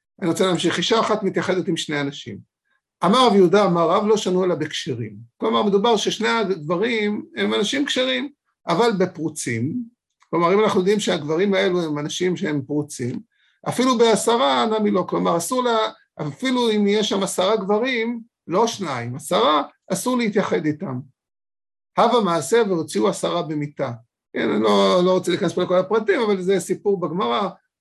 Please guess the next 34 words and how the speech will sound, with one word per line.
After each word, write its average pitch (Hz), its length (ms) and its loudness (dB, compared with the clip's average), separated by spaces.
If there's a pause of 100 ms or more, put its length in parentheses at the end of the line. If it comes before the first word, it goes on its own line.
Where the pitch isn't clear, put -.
(140)
רש"י, 156 420 0
תוספות 190 360 -2
מביאים 170 360 2
אותו, 160 380 -2 (260)
על 151 120 -2
שבעצם 185 540 0 (280)
עשרה 208 540 2
גברים 185 500 0
רצו, 202 440 0
אה, 165 480 -4
לזנות 160 560 0
עם 156 80 -4
אישה 175 320 0
אחת, 220 440 -2 (340)
אז 165 160 -2
הם 180 100 0
עשו 196 240 0
אותה, 170 540 2
זה 135 100 -8
היה 165 80 -4
במקום 160 460 -4
כזה 156 220 -4
שכנראה, 151 640 -2 (440)
אה, 135 520 -2 (340)
הם 160 140 2
היו 202 140 4
צריכים 196 420 0
להתחמק 175 680 -2
מהרשויות 151 800 -4
או 151 60 -6
משהו 156 240 -8
כזה, 180 260 2
אז 165 160 -2
הם 147 160 -6